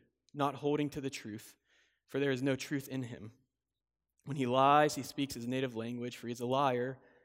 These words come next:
and the father of lies."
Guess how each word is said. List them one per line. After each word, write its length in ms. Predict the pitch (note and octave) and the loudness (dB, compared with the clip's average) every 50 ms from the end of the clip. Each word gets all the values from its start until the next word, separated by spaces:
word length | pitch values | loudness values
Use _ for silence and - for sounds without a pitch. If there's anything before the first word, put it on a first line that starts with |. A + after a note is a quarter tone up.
| _ _ _ _ _ | _ _ _ _ _
and 400 | - C3 C3 C3 C3 B2+ C3 B2 - | -6 -4 -2 -2 -2 -2 -2 -4 -6
the 60 | B2 | -10
father 580 | - - - A#2 A#2 A#2+ A#2 A#2+ A#2 A#2 A2+ - | -8 -4 -2 -2 -2 -2 -2 -2 -4 -4 -6 -6
of 260 | - A2 G#2 G#2 - - | -6 -6 -6 -6 -10 -12
lies." 460 | - - - - - - - - - | -18 -16 -16 -16 -16 -16 -16 -16 -18